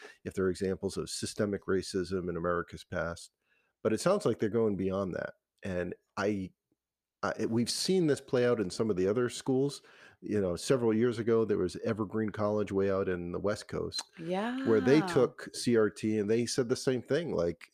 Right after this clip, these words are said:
Speaker 1: "Y-, y-,
Speaker 2: Mm-hmm.
Speaker 1: you can't say that you're not racist. Uh, not racist, uh, not racist is not good enough. You have to be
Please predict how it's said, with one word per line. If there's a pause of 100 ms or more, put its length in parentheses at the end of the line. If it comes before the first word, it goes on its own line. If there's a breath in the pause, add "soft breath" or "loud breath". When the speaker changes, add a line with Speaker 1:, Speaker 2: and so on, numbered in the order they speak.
(140)
Speaker 1:
"Y-, (300)
y-,
Speaker 2:
Mm-hmm.
Speaker 1:
you
can't
say
that
you're
not
racist. (200)
Uh, (220)
not
racist,
uh, (220)
not
racist
is
not
good
enough. (480 loud breath)
You
have
to
be